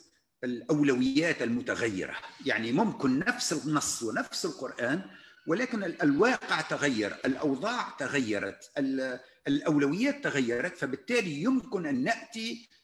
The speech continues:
بفكر جديد أو بنصوص، مش نصوص ولكن آراء جديدة. وهذا ما كان يفعله المجتهدون والمجددون على مر القرون. يعني، آه، هم لم يغيروا النص ولم يرفضوا النص، ولكن غيروا مواقفهم، غيروا آراءهم،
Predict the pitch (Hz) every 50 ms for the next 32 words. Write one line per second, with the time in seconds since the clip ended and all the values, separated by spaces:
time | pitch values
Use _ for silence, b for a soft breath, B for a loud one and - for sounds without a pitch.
0 | b - 123 117 151 202 214 226 226 226 220 220 - - - - - 254 240 -
1 | 214 180 139 - 156 143 120 117 117 123 143 139 - - 135 131 127 120 123 117
2 | 127 127 120 131 123 - - 226 208 185 - - 127 135 165 - 156 139 123 123
3 | 117 - 156 127 - - 110 107 120 - - 117 - - 135 131 156 214 240 226
4 | 190 139 123 131 113 110 113 101 95 95 B B B B B B - 233 254 294
5 | 339 320 349 311 330 294 - 294 302 311 294 294 - 233 240 262 240 208 190 220
6 | 196 190 202 214 196 - - 220 202 165 160 151 143 180 220 220 196 160 156 156
7 | 156 151 135 - 151 165 147 135 139 135 170 185 175 139 110 117 131 135 131 131
8 | 151 160 - 139 - 135 131 120 - - 139 151 180 226 208 147 107 95 92 80
9 | 90 101 95 - - B B B B B 120 123 - 110 113 117 - 123 175 254
10 | 285 320 285 - 208 208 202 185 143 131 127 123 120 117 131 - - - - -
11 | 113 107 113 156 196 220 254 285 294 - - 185 160 123 127 117 117 139 160 -
12 | - - - B B B B B _ - - 131 101 98 - - 120 - 156 208
13 | 240 214 196 190 185 180 180 175 160 156 147 - 165 135 - 110 110 139 269 101
14 | 104 135 175 175 175 185 175 156 160 160 160 151 143 147 - - 107 107 120 160
15 | 202